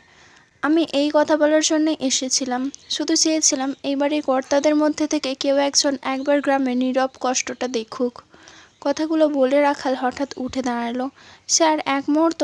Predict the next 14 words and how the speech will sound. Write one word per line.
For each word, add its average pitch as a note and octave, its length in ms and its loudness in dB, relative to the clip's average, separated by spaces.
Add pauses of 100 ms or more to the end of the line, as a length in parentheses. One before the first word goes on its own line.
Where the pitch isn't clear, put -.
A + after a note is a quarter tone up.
নষ্ট B3+ 340 0
করতে C4 340 -4
চাইল A#3 420 -4
না, B3 140 -4 (260)
যেন C#4 280 0
তার D4+ 240 0
আসার C4 380 0
উদ্দেশ্য C4+ 480 0
পূর্ণ A#3+ 380 -2
হয়েছে। A#3+ 400 -2 (140)
"আমাকে C#4+ 320 0
এবার D4+ 200 4
যেতে C4 360 2
হবে, B3 300 -2